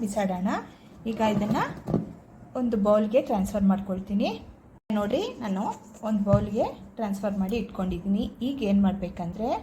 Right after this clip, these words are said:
ಈಗ ಮತ್ತೆ ಸ್ಟವ್ ಮೇಲೆ ಒಂದು ಬಾಣಲಿ ಇಟ್ಕೊಂಡಿದ್ದೀನಿ. ಅದಕ್ಕೆ ನಾನು ಅರ್ಧ ಕಪ್ಪಷ್ಟು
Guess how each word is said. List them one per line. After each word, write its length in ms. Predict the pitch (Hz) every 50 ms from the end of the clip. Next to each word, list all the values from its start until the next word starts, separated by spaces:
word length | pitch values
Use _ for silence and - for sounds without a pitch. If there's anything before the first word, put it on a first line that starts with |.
| - - - -
ಈಗ 140 | _ 226 247 311 403 - - - 247
ಮತ್ತೆ 260 | 233 220 - - - 285 285
ಸ್ಟವ್ 220 | - - 226 214 220 226
ಮೇಲೆ 140 | 220 220 208 202
ಒಂದು 200 | 202 214 262 359 466 466 -
ಬಾಣಲಿ 300 | 220 208 202 202 202 202 185
ಇಟ್ಕೊಂಡಿದ್ದೀನಿ. 640 | 185 - - 190 185 185 190 185 - 196 233 302 415 480 - - - - - - _ - 220
ಅದಕ್ಕೆ 260 | 214 233 233 - 247 240 233
ನಾನು 200 | 214 208 226 311 453 480 - - - - _ _ _ - - _ _ _ _ _ -
ಅರ್ಧ 280 | - 226 226 226 220 - - 208 -
ಕಪ್ಪಷ್ಟು 400 | 190 180 - 208 190 - -